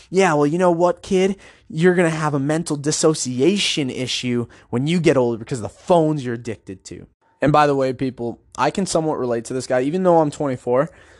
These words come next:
I was born ninety-seven. I'm right on the brink of Gen Z and millennials. So I saw a ted Talk. The guy said, "If you remember nine eleven,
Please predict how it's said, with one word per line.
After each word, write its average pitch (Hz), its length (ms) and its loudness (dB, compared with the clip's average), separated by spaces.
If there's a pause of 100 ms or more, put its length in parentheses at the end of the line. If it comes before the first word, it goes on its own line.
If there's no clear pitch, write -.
(120)
I 135 100 2
was 143 100 4
born 156 220 2
ninety-seven. 139 600 0
I'm 131 200 -2
right 156 180 4
on 196 80 0
the 160 60 0
brink 127 400 -6
of 120 120 -6
Gen 120 260 -4
Z 117 160 -6
and 113 120 -4
millennials. 107 580 -6 (640)
So 120 340 0 (280)
I 127 40 -6
saw 165 180 4
a 135 40 4
ted 127 240 -4
Talk. 110 180 0
The 127 100 -6
guy 135 120 0
said, 139 180 0
"If 127 120 -8
you 170 80 -4
remember 165 320 -2
nine 143 200 0
eleven, 131 420 -2